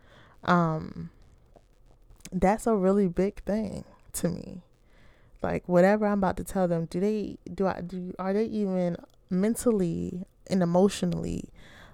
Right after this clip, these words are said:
available for me to lay something on them right now?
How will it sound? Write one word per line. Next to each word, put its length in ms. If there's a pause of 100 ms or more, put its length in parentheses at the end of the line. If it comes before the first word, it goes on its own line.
available 880 (600)
for 220
me 180
to 100
lay 640
something 440
on 240
them 180
right 220
now? 360